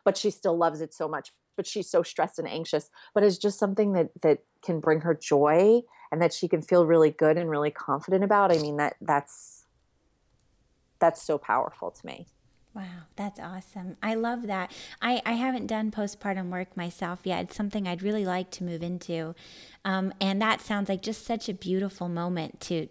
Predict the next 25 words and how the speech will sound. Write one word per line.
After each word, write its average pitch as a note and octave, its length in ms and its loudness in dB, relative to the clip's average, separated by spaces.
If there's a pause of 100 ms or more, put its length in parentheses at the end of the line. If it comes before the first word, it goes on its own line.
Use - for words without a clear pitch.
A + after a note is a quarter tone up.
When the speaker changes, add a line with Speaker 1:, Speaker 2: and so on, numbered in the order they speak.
Speaker 2:
to E3+ 100 -10
get - 220 -4
to F3 100 -8
behold E3+ 480 -2
and D#3+ 140 -6
experience E3+ 760 -4
and, D#3+ 200 -8 (320)
and F#3+ 120 0
be F#3+ 160 0
a F3 60 2
part F3+ 320 -4
of. E3+ 220 -4
So G3 180 -2
that, C4+ 240 -4
that's C#4 300 -6
great. - 480 -4
Thank G#3+ 220 0
you G#3 80 0
so F#3+ 200 -2
much F3+ 260 -8
for E3+ 120 -6
sharing E3+ 360 -6
that D#3 200 -6
with E3 180 -10
us. E3+ 360 -8